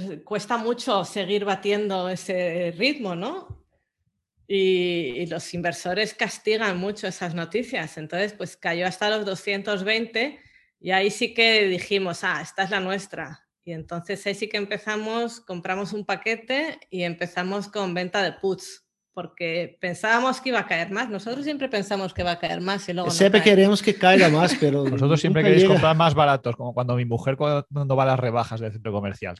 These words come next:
Speaker 3: Siempre lo quiere más barato.
Speaker 1: Sí,
Speaker 2: Exacto.
Speaker 1: correcto. Entonces, pues,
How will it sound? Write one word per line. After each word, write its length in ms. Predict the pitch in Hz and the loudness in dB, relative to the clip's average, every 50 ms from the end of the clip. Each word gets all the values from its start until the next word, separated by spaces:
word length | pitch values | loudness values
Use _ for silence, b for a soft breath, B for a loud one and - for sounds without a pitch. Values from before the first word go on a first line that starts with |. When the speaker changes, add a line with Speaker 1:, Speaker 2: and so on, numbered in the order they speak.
| _ _ | _ _
Speaker 3:
Siempre 280 | - - 120 110 123 131 | -12 -10 -6 -2 0 0
lo 80 | 135 | 0
quiere 180 | 123 120 123 139 | 0 0 -2 0
más 160 | 127 131 131 | 0 2 2
barato. 480 | 117 110 107 104 104 - 101 92 - _ _ _ _ | 2 2 0 0 -2 -4 -8 -12 -12 _ _ _ _
Speaker 1:
Sí, 360 | _ - - - - - 226 233 233 226 240 | _ -20 -20 -16 -6 -2 0 2 2 2 2
Speaker 2:
Exacto. 460 | 262 262 254 247 - 247 131 135 196 | 2 2 0 -2 -4 -8 -8 -6 -4
Speaker 1:
correcto. 640 | 202 202 - 220 233 233 - - 220 233 247 233 - _ _ _ _ _ _ _ _ _ _ _ _ _ _ _ _ _ _ _ | -4 -4 -2 -4 -4 -6 -6 -6 -6 -6 -6 -8 -10 _ _ _ _ _ _ _ _ _ _ _ _ _ _ _ _ _ _ _
Entonces, 640 | - 180 185 185 185 208 196 196 196 269 277 294 285 | -10 -8 -8 -4 -2 -2 -2 0 0 0 0 0 0
pues, 320 | - 233 214 202 - - | -2 -2 -4 -4 -6 -10